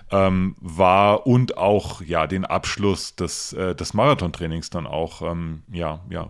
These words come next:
markiert hat. Ähm, ja, ich hab die letzten Wochen schon gemerkt, dass es mich, ja, das, ja, das Maß voll ist und dass es mich auch wieder in die Berge zieht und dass ich, ja, irgendwie spür, dass ich das Ganze jetzt einfach rund machen muss und dementsprechend war ich dann auch froh,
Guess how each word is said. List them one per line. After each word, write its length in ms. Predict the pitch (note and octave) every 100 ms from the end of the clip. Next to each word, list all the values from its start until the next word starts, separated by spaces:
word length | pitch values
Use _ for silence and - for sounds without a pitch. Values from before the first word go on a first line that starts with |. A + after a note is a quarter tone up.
| -
markiert 500 | F#2+ G2 - A#2 G2
hat. 200 | F2 - - - - F2+
Ähm, 480 | F2 E2+ E2 E2 D2+
ja, 220 | E2 C#2
ich 240 | - - - -
hab 380 | - G2+ - -
die 80 | F#2+
letzten 320 | F#2+ - G2+
Wochen 180 | F#2 G2
schon 160 | F#2+ F#2+
gemerkt, 320 | G2 G#2+ G2+
dass 80 | F#2+
es 220 | E2+ -
mich, 480 | F#2+ - - - -
ja, 160 | E2
das, 300 | E2 E2+ - - - F2
ja, 140 | F#2+ E2+
das 160 | -
Maß 280 | G2+ F#2+ F#2
voll 220 | - E3+
ist 180 | F#3 D#3
und 80 | G#2
dass 100 | F2+
es 140 | F2
mich 220 | F#2 G2 G2+
auch 100 | F#2
wieder 160 | F2+
in 60 | F2+
die 60 |
Berge 360 | E2+ G#2 C3 B2+
zieht 340 | - B2 B2
und 120 | G2+ F2
dass 160 | -
ich, 180 | F2+ - - - - - -
ja, 240 | F2 F2+
irgendwie 340 | F#2+ G2 F2+ E2+
spür, 500 | - A#2 A2+ G#2+ F#2+ _ _ _ _ _ - -
dass 180 | - F2+
ich 60 | D#2+
das 140 | F#2+
Ganze 200 | G2+ F#2
jetzt 120 | F2
einfach 220 | F#2 F2 D2+
rund 260 | F#2 -
machen 260 | F2+ E2 F2
muss 220 | F#2+ -
und 100 | D#2+
dementsprechend 560 | F2 F2 - F2 D#2+ D#2+
war 140 | E2
ich 80 | -
dann 120 | F2
auch 120 | D#2+
froh, 380 | - - F2